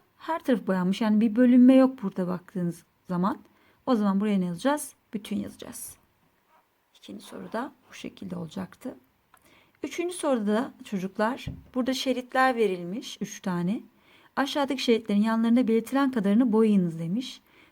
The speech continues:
Bunun bütününü boyamak ne demek çocuklar? Hepsini boyamak demek. Bunu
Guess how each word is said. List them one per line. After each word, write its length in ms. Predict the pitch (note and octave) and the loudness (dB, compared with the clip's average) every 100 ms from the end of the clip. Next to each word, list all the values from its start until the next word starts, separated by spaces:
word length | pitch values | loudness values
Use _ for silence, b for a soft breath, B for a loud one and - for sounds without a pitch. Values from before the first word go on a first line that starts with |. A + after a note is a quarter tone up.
| b | b
Bunun 240 | C#4+ E4 D#4 | 2 2 2
bütününü 400 | F4 E4 E4 D#4+ | 0 0 2 4
boyamak 400 | D#4 D#4 D#4 D#4 | 4 6 4 4
ne 80 | C4+ | 4
demek 240 | A3+ A3+ | 4 2
çocuklar? 380 | A3+ A#3 D4 D#4+ - | -4 -4 -4 -4 -8
Hepsini 480 | F4+ F4 - A3+ G#3 | -8 -6 0 2 4
boyamak 460 | F#3 F3 F3 F3 - | 4 2 0 -4 -6
demek. 260 | G3+ G#3 | -6 -4
Bunu 240 | C4+ D#4 | -2 -2